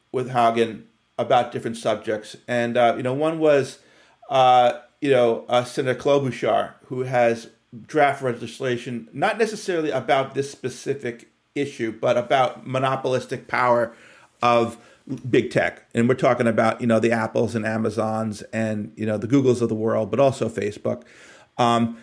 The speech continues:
that there needs to be control. One is, is, you know, that their, their, their, some of their protection should probably needs to be removed under Section two thirty, or two, Section two thirty needs to be expanded, um, to, uh, so that there are consequences when,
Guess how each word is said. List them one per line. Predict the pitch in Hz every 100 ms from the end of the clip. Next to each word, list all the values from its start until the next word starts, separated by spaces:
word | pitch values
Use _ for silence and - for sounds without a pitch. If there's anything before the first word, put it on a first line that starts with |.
| -
that | 135 123
there | 156
needs | 170 165
to | 143
be | 139
control. | 139 139 113 147 127 127
One | 147 214
is, | 190 - -
is, | - 135 127
you | 143
know, | 127 123
that | 127 123 120 117
their, | 120 120 117
their, | - 120 117 117 - -
their, | 117 120 -
some | - 175
of | 156
their | 139
protection | 143 - 139 - 123
should | - 117
probably | - 131 120
needs | 113 117 117
to | -
be | 113
removed | 113 113 113 113 110
under | 110 107
Section | 113 117 - 110
two | 101 107
thirty, | 113 107 110
or |
two, | 113 147
Section | 131 131 139
two | 131 120
thirty | 135 120 117 - - -
needs | 135 139
to | 147
be | 120
expanded, | 120 117 - - 123 117 117 110 - _ _ _ _
um, | 120 117 110 104 - _ _ _ _
to, | - 143 127 117 - -
uh, | 120 - - _
so | 127 147
that | 131
there | 139
are | 151
consequences | 156 127 113 120 131 113 113 107 -
when, | - 117